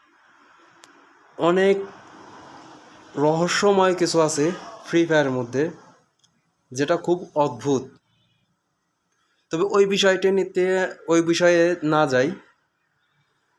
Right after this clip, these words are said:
রোজা থাকা অবস্থায় আমাদেরকে পাঁচ ওয়াক্ত নামাজ পড়তে হবে, কোরআন পড়তে হবে, আল্লাহর ইবাদত করতে হবে, ব্যাস। আর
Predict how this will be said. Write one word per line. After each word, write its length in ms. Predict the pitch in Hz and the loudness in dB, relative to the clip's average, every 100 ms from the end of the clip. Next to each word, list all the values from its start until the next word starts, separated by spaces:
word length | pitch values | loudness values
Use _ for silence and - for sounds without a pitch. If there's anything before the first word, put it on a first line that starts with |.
| _ _ _ _ _ _ _ _ _ _ _ _ _ _ _ | _ _ _ _ _ _ _ _ _ _ _ _ _ _ _
রোজা 300 | 135 156 175 185 | -2 0 2 2
থাকা 240 | 185 185 | 2 2
অবস্থায় 480 | 180 180 175 185 202 208 | 2 0 0 0 2 0
আমাদেরকে 640 | 156 165 160 165 165 180 202 208 - | 0 0 2 0 0 -4 -6 -6 -6
পাঁচ 200 | 147 147 | -4 -2
ওয়াক্ত 180 | 156 165 | -4 -2
নামাজ 260 | 170 160 160 | 0 0 -2
পড়তে 260 | 165 156 160 | -6 -6 -4
হবে, 280 | 156 160 190 196 _ _ _ _ _ _ _ _ _ _ _ _ _ _ _ _ _ - - - - _ | -4 -4 -6 -8 _ _ _ _ _ _ _ _ _ _ _ _ _ _ _ _ _ -18 -12 -12 -14 _
কোরআন 220 | 151 156 | -6 -4
পড়তে 260 | 156 156 156 | -4 -8 -4
হবে, 220 | 160 170 208 220 _ _ _ - | -4 -2 -6 -8 _ _ _ -6
আল্লাহর 280 | 143 147 147 | 0 0 0
ইবাদত 280 | 143 131 127 | -2 -4 -8
করতে 220 | 135 - | -14 -12
হবে, 220 | 113 107 101 _ _ _ _ _ _ _ _ _ _ _ 151 | -10 -8 -10 _ _ _ _ _ _ _ _ _ _ _ -8
ব্যাস। 180 | 143 - - _ _ _ _ _ _ _ _ _ _ _ _ _ _ _ _ _ _ _ _ _ _ _ _ 127 | -8 -8 -18 _ _ _ _ _ _ _ _ _ _ _ _ _ _ _ _ _ _ _ _ _ _ _ _ -6
আর 220 | 131 | -2